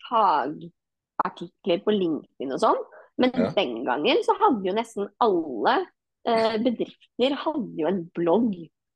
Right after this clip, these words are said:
Speaker 1: i menyen sin hvor ansatte
Speaker 2: <laughs>
Speaker 1: skrev. Um, så det var enda mer, eh, sånn faglig deling kanskje da enn nå.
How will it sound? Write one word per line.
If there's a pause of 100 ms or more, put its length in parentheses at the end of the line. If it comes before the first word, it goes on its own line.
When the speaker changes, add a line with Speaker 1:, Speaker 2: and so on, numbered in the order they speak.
(140)
Speaker 1:
i
menyen
sin (220)
hvor
ansatte
Speaker 2:
<laughs>
Speaker 1:
skrev. (420)
Um,
så
det
var
enda
mer,
eh,
sånn (140)
faglig
deling (680)
kanskje
da
enn (380)
nå.